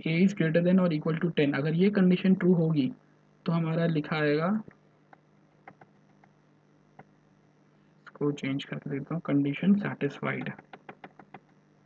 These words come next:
Condition satisfied, ठीक है। तो और एक और हम लिख देते हैं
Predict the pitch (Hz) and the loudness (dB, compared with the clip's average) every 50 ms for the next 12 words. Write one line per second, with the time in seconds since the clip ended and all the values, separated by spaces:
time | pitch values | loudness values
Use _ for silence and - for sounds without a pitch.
0 | _ _ _ _ _ _ _ _ _ _ - - _ _ _ _ _ _ _ _ | _ _ _ _ _ _ _ _ _ _ -20 -20 _ _ _ _ _ _ _ _
1 | _ _ _ _ _ _ _ _ _ _ _ _ - - _ - - - - - | _ _ _ _ _ _ _ _ _ _ _ _ -20 -20 _ -20 -20 -20 -12 -8
2 | 151 143 143 147 147 151 151 - 180 185 214 220 208 - - - _ _ _ _ | -6 -4 -4 -4 -6 -6 -6 -4 0 2 2 2 2 0 -4 -14 _ _ _ _
3 | _ _ _ _ _ _ _ _ _ _ _ - 135 - - - - 170 196 202 | _ _ _ _ _ _ _ _ _ _ _ -10 -8 -8 -8 -8 -6 -6 -6 -6
4 | - - _ _ _ _ _ - - _ _ _ _ _ _ _ - - - _ | -8 -14 _ _ _ _ _ -20 -20 _ _ _ _ _ _ _ -16 -16 -16 _
5 | _ - 120 123 - 143 - _ _ _ _ _ _ _ - - 185 202 220 226 | _ -10 -10 -8 -10 -12 -16 _ _ _ _ _ _ _ -6 -2 0 0 0 0
6 | - - - _ _ _ _ _ _ _ _ _ _ _ - - _ _ _ _ | -2 -6 -16 _ _ _ _ _ _ _ _ _ _ _ -20 -20 _ _ _ _
7 | - - - 180 - _ _ _ _ - 135 135 139 139 135 - 143 139 - - | -14 -12 -12 -12 -16 _ _ _ _ -8 -4 -2 -2 -2 -2 -2 -6 -6 -4 -2
8 | 143 143 143 151 147 147 143 143 139 139 143 143 - - 147 147 147 147 147 147 | -2 -2 -2 0 -2 0 0 -2 -4 -4 -6 -6 -6 -6 -8 -6 -6 -4 -4 -6
9 | 156 156 | -6 -8